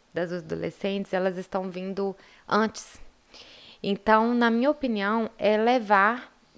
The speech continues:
ao consultório da gine-, de ginecologia entre nove e dez anos. Acho que vale a pena essa conversa, porque às vezes a mãe não se sente à vontade pra isso.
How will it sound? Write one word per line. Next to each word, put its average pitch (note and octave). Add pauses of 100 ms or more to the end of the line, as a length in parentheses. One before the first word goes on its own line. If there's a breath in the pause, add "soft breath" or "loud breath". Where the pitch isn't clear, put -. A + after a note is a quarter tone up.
(160)
ao F3
consultório F3+
da F3+
gine-, F3
de D#3
ginecologia F3 (320 loud breath)
entre F#3+
nove F3+
e -
dez F3
anos. D#3+
Acho E3
que -
vale G3
a G3+
pena F3+
essa F3+
conversa, D#3+ (140)
porque -
às G3
vezes F#3+
a G3
mãe F#3+
não B3
se G3+
sente F3+
à F3
vontade E3
pra E3+
isso. E3